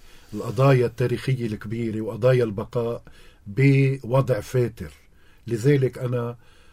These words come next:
أؤمن، وأنا من هالشعبة هيدي، من الرأي ومن القرار.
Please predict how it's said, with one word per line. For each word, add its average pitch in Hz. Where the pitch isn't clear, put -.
أؤمن، 117
وأنا 120
من 113
هالشعبة 107
هيدي، 107
من 104
الرأي 104
ومن 98
القرار. 80